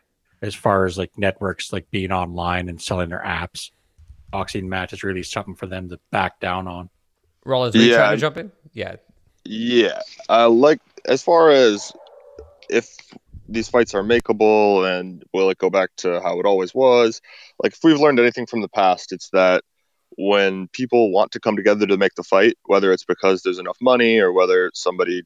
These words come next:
Speaker 3: just decides that for their reputation they need to make a fight or whatever, it, anything is possible.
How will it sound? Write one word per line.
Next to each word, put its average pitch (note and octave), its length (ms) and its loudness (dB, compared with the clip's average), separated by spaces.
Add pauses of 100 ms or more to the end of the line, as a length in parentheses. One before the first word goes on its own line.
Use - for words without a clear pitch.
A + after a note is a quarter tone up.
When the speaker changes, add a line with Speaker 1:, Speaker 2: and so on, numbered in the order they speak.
Speaker 3:
just - 240 -14
decides F2 600 0
that E2+ 200 -2 (720)
for - 140 -2
their F2+ 120 2
reputation F2+ 500 0
they E2+ 80 -2
need A2 200 2
to A#2+ 60 -4
make A2+ 160 0
a A2 60 -2
fight A2+ 220 0
or A#2 40 6
whatever, A#2 320 4 (460)
it, C3 160 4
anything C#3 340 0
is F2+ 80 -6
possible. - 480 -6